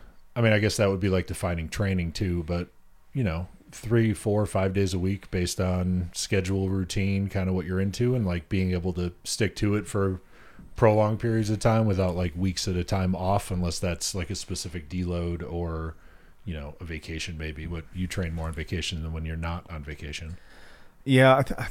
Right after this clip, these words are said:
Speaker 2: there's a, I mean, I wrote about a little bit because I think, like, most of training is, like, it's like anything you're into.
Speaker 1: Right.
Speaker 2: If you're, um, if you're into, like, buying shit,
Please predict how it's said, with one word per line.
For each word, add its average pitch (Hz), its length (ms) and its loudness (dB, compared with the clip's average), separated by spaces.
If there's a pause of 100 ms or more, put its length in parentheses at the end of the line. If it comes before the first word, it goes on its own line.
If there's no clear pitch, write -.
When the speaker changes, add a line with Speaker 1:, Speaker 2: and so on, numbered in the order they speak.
Speaker 2:
there's 170 240 6
a, 147 120 4 (280)
I 139 100 2
mean, 135 200 2
I 127 60 2
wrote 135 240 2
about 120 220 2
a 95 40 0
little 110 300 2
bit 101 220 0
because 98 260 -4
I 95 60 0
think, 104 260 -4
like, 95 180 0 (180)
most 98 480 2
of 95 80 -2
training 90 440 0
is, 85 200 -6 (340)
like, 82 300 -8 (680)
it's 151 140 -2
like 151 140 4
anything 117 460 0
you're 95 160 -2
into. 95 420 -4 (380)
Speaker 1:
Right. 90 220 2 (640)
Speaker 2:
If 113 240 -2
you're, 113 640 2 (280)
um, 107 960 -2
if - 160 -4
you're 127 180 4
into, 117 460 0
like, 101 420 2 (920)
buying 107 400 2
shit, 95 480 0